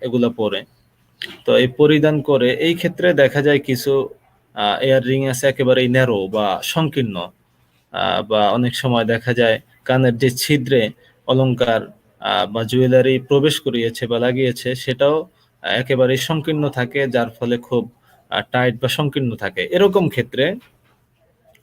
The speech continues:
আহ, যে পানি পৌঁছানো জরুরত কিনা, এখানে একটা বিষয় আমাদেরকে প্রথমে জেনে নেওয়া দরকার। যখন ফাঁকা থাকবে, সে কারো যদি নাকে, কানে বা হাতের কোথাও ছিদ্র থাকে, স্বাভাবিক হয়ে আছে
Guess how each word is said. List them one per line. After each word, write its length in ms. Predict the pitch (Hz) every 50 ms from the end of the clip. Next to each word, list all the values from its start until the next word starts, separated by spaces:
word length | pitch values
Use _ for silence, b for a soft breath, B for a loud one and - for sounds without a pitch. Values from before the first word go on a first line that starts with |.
| b b b b b b _ _
আহ, 120 | 123 117 113
যে 480 | 107 113 117 110 107 104 101 101 - - _ _ _ _ _ _
পানি 220 | - 170 170 170
পৌঁছানো 440 | 165 170 156 147 139 - 147 139 139
জরুরত 380 | 120 123 120 120 113 110 107 - -
কিনা, 220 | - 85 76 78 - - _ _ _ _ _ _ _ _ _ _ _ _ _ _ _ -
এখানে 300 | 143 139 170 165 160 156
একটা 180 | 151 156 160
বিষয় 260 | 147 147 135 - 156
আমাদেরকে 320 | 143 139 139 143 139 139 143
প্রথমে 380 | - 135 131 - 139 143 143
জেনে 220 | 131 143 139 139 135
নেওয়া 180 | 135 131 123
দরকার। 500 | 110 120 117 113 117 - 110 123 131 131
যখন 560 | 123 131 127 120 123 - 151 156 160 160 143 - -
ফাঁকা 360 | - - 135 131 131 170 160
থাকবে, 500 | 135 - 110 98 92 92 - 90 98 123 - _ b b b b b b b b b _ _ _
সে 120 | - - 131
কারো 220 | 139 143 139 139
যদি 220 | 127 135 123 131 131
নাকে, 500 | 131 127 127 123 123 - 127 117 117 120
কানে 460 | - - 127 127 127 123 117 117 113
বা 140 | 107 120 113
হাতের 320 | 120 123 - 131 120 117
কোথাও 280 | 123 117 120 123 117 117
ছিদ্র 420 | - - - 147 135 143 143 139
থাকে, 280 | - 117 107 - - 110
স্বাভাবিক 480 | - - 160 151 156 151 147 156 110 - -
হয়ে 160 | 123 117 110
আছে 360 | 104 104 - - 120 139 202